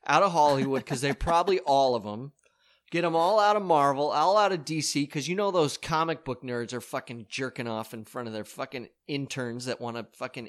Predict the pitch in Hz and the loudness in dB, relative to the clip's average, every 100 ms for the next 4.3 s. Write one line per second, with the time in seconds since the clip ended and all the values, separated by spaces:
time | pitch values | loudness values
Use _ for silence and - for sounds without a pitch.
0 | - 135 131 - 127 113 120 120 107 104 | -10 -10 -8 -8 -8 -4 -2 -2 -2 -6
1 | 104 117 - _ - 170 170 160 170 135 | -10 -14 -18 _ -6 0 2 4 2 2
2 | 143 185 165 320 165 131 160 147 139 139 | 2 2 4 4 4 0 0 2 2 -2
3 | 135 131 143 143 165 160 185 185 170 180 | -2 -4 -4 -4 -4 -2 -4 -4 -2 0
4 | 175 175 | 0 0